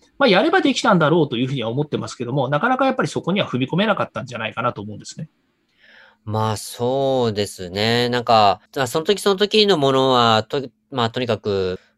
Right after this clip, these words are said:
Speaker 2: まあ、その時そ-、まあ、その時その時っていうか、まあ、その、じゃあ制度を作ったその時に、やっぱりもう独自で取り組む、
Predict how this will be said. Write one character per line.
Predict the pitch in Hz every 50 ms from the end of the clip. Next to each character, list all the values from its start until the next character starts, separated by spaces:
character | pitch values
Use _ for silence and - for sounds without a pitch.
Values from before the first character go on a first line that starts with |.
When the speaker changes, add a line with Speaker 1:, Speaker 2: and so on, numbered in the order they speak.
| _ -
Speaker 2:
ま | 131
あ、 | 123
そ | - -
の | 170 180
時 | 214 214 202
そ-、 | - - 220 - -
ま | 151 143
あ、 |
そ | 123 -
の | 160 170
時 | - 202 -
そ | -
の | 208 208
時 | 214 233 220
っ | 190
て | - 135
い | 113 101
う |
か、 | - - 101 98 92 92 98
ま | 123
あ、 | 127
そ | 151 156
の、 | 147 147 139 - - - _
じ | - 117
ゃ |
あ | 117
制 | - 185 180 170
度 | 156 151 123
を | 113
作 | - - - 170
っ | -
た | - 139 127 117
そ | 117 - 165
の | 175 175
時 | - 208 202 214 202
に、 | 208 226 226 180 135
や | 127
っ | 117
ぱ | - 135
り | 131
も | 123 131 131 123 117 110
う |
独 | 101 135 131 -
自 | 208 196 202 208
で | 202 180
取 | - 151 139 139
り | 135
組 | - 151 147
む、 | 147 147 147 147 143 - - 139 143 139